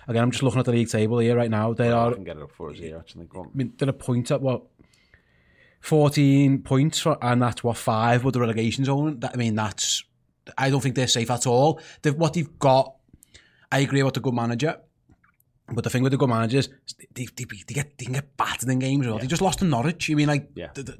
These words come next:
Speaker 1: I, they're
Speaker 2: That
Speaker 1: not
Speaker 2: was the Dean Smith bounce, though,
Speaker 1: th-,
Speaker 2: wasn't
Speaker 1: th-,
Speaker 2: it?
Speaker 1: it was, yeah. It was, it very much was. I, th-, th-, th-, again, they're not in good form, really speaking. I, th-, th-, we've been bitten by Southampton before, and I think that sometimes clouds our judgment on them. But they're not that. T-, I don't think they're that team anymore.
Speaker 2: Did we see that? They're actually in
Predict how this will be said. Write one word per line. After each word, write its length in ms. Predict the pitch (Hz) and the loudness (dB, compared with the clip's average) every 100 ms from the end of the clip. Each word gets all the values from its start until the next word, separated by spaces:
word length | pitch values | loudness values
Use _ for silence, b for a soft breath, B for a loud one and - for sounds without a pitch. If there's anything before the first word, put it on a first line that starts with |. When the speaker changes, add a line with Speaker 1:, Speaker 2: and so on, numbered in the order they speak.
| - | -14
Speaker 1:
I, 260 | - 135 - B B B B _ | -4 -2 -2 B B B B _
they're 100 | 120 | 0
Speaker 2:
That 60 | 117 | 2
Speaker 1:
not 160 | 120 | 2
Speaker 2:
was 80 | 120 | 0
the 100 | 110 | -4
Dean 140 | 101 | -6
Smith 260 | 101 101 92 | -8 -12 -8
bounce, 280 | 92 98 - | -8 -10 -12
though, 120 | 113 | -12
Speaker 1:
th-, 100 | 117 | -10
Speaker 2:
wasn't 160 | 120 110 | -12 -8
Speaker 1:
th-, 40 | |
Speaker 2:
it? 100 | 127 | -4
Speaker 1:
it 0 | |
was, 280 | 123 120 113 | 0 2 2
yeah. 140 | 113 107 | 0 -2
It 40 | |
was, 120 | 110 | -4
it 120 | 120 107 | -6 -8
very 260 | 104 110 | -6 -6
much 200 | 107 104 | -6 -6
was. 220 | 107 107 127 | -6 -6 -4
I, 400 | 123 127 139 131 b b b b b b b b _ _ | 2 4 4 2 b b b b b b b b _ _
th-, 120 | - - | -16 -8
th-, 140 | 135 | -4
th-, 180 | 127 120 | -2 -2
again, 300 | 123 117 104 | -2 -2 -2
they're 80 | 117 | -2
not 140 | 117 | -2
in 60 | 117 | -2
good 120 | 123 | -6
form, 400 | - 131 131 127 | -2 2 2 2
really 400 | 123 123 120 123 | 0 0 -2 -4
speaking. 420 | - - 117 127 | -6 -4 -4 -4
I, 280 | 120 - 113 - | -6 -8 -16 -4
th-, 240 | 143 143 | -2 0
th-, 160 | 147 120 - _ _ _ _ _ | -2 -6 -12 _ _ _ _ _
we've 180 | 151 120 | -10 -2
been 160 | 156 | -2
bitten 360 | 147 - 143 143 | -2 -4 -6 -4
by 120 | 151 | -4
Southampton 480 | 160 160 165 165 165 | -2 -2 -2 -2 -2
before, 260 | 151 113 123 | -4 -2 -4
and 60 | |
I 40 | 131 | -4
think 120 | 131 | -4
that 100 | 131 | -4
sometimes 320 | 127 131 123 | -6 -6 -6
clouds 380 | - 117 113 113 | -6 -4 -4 -2
our 160 | 113 | 0
judgment 420 | 113 120 110 135 139 | 0 -2 -2 0 2
on 140 | 151 | 2
them. 80 | 156 | 2
But 120 | 143 | 0
they're 80 | 123 | 0
not 260 | 120 123 | 0 0
that. 140 | - 127 - | 0 -2 -2
T-, 120 | 131 | -4
I 60 | 131 | -2
don't 160 | 135 | -2
think 140 | 127 127 | -4 -4
they're 100 | 131 | -4
that 120 | 123 | -4
team 240 | 107 104 | -6 -6
anymore. 260 | 107 110 113 | -6 -8 -8
Speaker 2:
Did 80 | 208 | -8
we 100 | 240 | -6
see 200 | - 233 | -4 -2
that? 140 | 107 | 0
They're 120 | 151 | 2
actually 400 | 175 - 147 156 | 0 -2 0 2
in 300 | 120 104 101 | 2 -2 -6